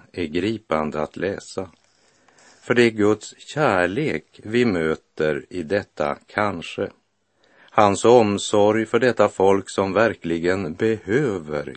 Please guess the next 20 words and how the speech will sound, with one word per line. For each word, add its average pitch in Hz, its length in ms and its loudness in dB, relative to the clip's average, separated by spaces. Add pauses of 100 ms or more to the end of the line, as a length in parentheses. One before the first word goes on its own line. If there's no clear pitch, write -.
Guds 95 420 -4
förlåtelse, 82 1040 -4 (840)
även 104 380 4
om 98 180 0
de 90 340 2
själva 87 760 0
ännu 85 420 0
inte 80 300 -6
insett 104 640 -4
det. 71 260 -4 (680)
Men 87 600 2
kanske 98 920 -2 (460)
ska - 260 0
detta 92 360 2
Herrens 85 560 0
ord 71 260 -4
väcka 80 440 0
dem 73 240 -4
till 76 380 -6
eftertanke 78 1160 -4